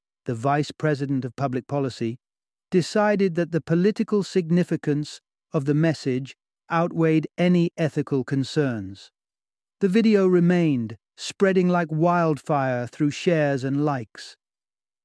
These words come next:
This incident serves as a stark example of how, from its inception,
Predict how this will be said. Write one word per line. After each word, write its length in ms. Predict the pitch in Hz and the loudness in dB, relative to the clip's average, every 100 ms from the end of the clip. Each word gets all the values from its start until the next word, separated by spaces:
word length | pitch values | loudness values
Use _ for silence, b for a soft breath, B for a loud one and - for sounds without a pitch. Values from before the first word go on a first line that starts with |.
| _ _ | _ _
This 240 | 185 208 - | 0 0 0
incident 580 | 196 190 - 156 127 120 | 0 0 0 0 0 -2
serves 380 | - 170 160 139 | 0 2 2 0
as 140 | 127 | -4
a 80 | 135 | -6
stark 420 | - 180 170 160 | -2 0 0 0
example 600 | 156 131 156 139 127 120 | -2 0 0 0 -2 -6
of 80 | 110 | -6
how, 340 | 131 147 139 - _ _ | -2 0 -2 -6 _ _
from 240 | - 165 156 | 0 2 2
its 120 | 143 | 2
inception, 600 | 139 - 190 - 123 | -2 0 -2 -4 -6